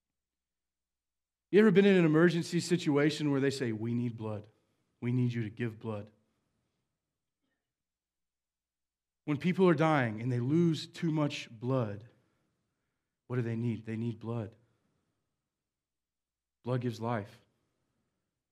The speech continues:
But you see, we have one problem. Our blood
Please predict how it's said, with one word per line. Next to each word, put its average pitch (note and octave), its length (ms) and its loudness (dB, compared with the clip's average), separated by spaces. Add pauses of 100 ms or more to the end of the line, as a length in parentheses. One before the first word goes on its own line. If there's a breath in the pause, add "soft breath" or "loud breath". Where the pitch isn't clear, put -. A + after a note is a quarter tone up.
(2250)
But D3 100 -2
you D3+ 40 0
see, F3 200 -2
we E3+ 100 4
have D#3 200 -2
one C3+ 140 -2
problem. B2 480 -4 (2500)
Our F3+ 240 -6
blood G2+ 380 -12